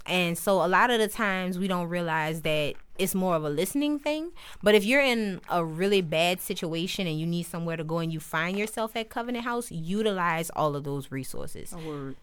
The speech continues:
Speaker 2: I love
Speaker 1: Utilize.
Speaker 2: that. Utilize 'em.
Speaker 1: Yep.
Speaker 2: I
Speaker 1: Util-
Speaker 2: definitely,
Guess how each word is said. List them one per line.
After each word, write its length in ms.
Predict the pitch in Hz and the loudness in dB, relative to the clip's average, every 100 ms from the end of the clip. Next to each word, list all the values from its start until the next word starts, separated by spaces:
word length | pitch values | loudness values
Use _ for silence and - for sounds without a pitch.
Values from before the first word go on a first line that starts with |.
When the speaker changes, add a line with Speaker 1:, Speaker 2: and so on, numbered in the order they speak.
| - - - - - - - - | -18 -20 -14 -12 -12 -12 -14 -10
Speaker 2:
I 80 | 165 | -4
love 180 | 170 151 | -4 -4
Speaker 1:
Utilize. 240 | - - - - - - | -6 -8 -10 -12 -12 -10
Speaker 2:
that. 80 | |
Utilize 580 | 175 196 170 151 156 - | -4 -2 -2 -4 -8 -10
'em. 60 | - | -4
Speaker 1:
Yep. 260 | 180 175 - - - - - - - | 0 0 -2 -16 -20 -20 -18 -14 -4
Speaker 2:
I 20 | 185 190 | -2 0
Speaker 1:
Util- 60 | 202 | 0
Speaker 2:
definitely, 760 | 214 233 214 175 175 170 165 | -2 -2 -2 -2 0 0 -4